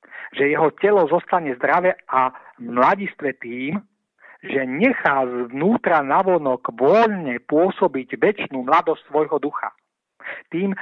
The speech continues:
že vnútorne žijeme v čistej detskej radosti, pozitívne ovplyvňujeme zdravie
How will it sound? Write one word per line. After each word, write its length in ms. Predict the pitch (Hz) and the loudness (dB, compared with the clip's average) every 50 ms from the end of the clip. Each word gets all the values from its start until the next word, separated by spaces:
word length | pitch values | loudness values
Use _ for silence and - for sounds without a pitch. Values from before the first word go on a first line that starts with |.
| - - - - | -12 -14 -14 -4
že 160 | 135 151 147 | -2 -2 -2
vnútorne 640 | - 143 151 165 214 240 - 233 220 190 180 175 160 143 | -2 -4 -2 0 0 0 2 2 0 0 0 -6 -8 -8
žijeme 340 | 135 165 233 254 220 185 160 | -4 -2 0 0 2 0 -2
v 120 | - - - | -2 -4 -8
čistej 400 | - 220 220 - - - 156 139 131 131 | -6 -6 -6 -6 -4 -4 -4 -4 0 0
detskej 400 | 190 214 - - - 165 156 143 | 0 0 0 -2 -2 0 0 2
radosti, 560 | 139 170 190 208 196 165 - _ _ - - _ _ _ _ - - _ _ _ _ _ - - - - - _ _ _ | 2 2 2 2 0 -2 -4 _ _ -20 -20 _ _ _ _ -20 -20 _ _ _ _ _ -20 -20 -20 -20 -20 _ _ _
pozitívne 800 | - 247 208 233 208 247 226 - 208 190 175 156 147 139 147 - _ - | 2 4 4 4 2 0 -4 -4 -2 -4 -2 -2 -4 -6 -6 -8 _ 0
ovplyvňujeme 1080 | 165 202 185 - - _ _ 226 214 214 202 185 180 175 165 151 143 135 131 127 117 117 | 2 2 2 -2 -10 _ _ 0 0 0 0 0 -4 -4 -4 -6 -6 -4 -6 -6 -6 -4
zdravie 400 | - 131 127 151 190 208 196 175 | -2 0 2 2 2 2 2 -2